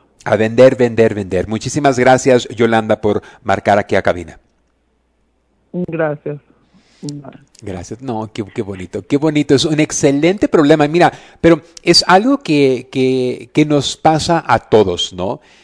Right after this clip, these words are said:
Speaker 1: Es como la persona que dice, "Yo me quiero poner a dieta, pero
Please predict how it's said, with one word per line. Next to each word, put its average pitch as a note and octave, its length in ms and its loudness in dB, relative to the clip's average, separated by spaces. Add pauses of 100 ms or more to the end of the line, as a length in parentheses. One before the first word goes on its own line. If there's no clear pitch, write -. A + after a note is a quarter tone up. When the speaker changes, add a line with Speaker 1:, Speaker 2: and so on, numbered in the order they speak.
(160)
Speaker 1:
Es D3 180 4
como F3+ 180 0
la D#3+ 140 6
persona C#3 360 -2
que D3 120 -6
dice, C3+ 140 -6
"Yo D3 100 -2
me F3+ 100 -2
quiero F3+ 220 2
poner C#3 240 -2
a C3+ 80 2
dieta, C3 560 0 (480)
pero C3+ 560 4